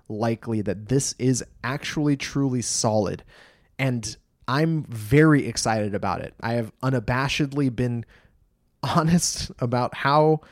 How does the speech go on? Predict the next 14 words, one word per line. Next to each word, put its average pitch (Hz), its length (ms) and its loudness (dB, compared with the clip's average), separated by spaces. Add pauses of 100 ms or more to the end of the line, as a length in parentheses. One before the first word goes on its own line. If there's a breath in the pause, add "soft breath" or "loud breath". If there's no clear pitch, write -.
(120 soft breath)
much 135 420 0
I 120 100 0
want 117 340 2
to 131 100 -2
see 123 360 0
a 113 160 -4
twenty 117 280 -4
twenty 110 240 -4
CrossFit 107 380 -6
Games 110 280 -4
take 104 240 -4
place. 202 360 0 (420 soft breath)
And 135 420 0 (140)
yeah, 196 300 0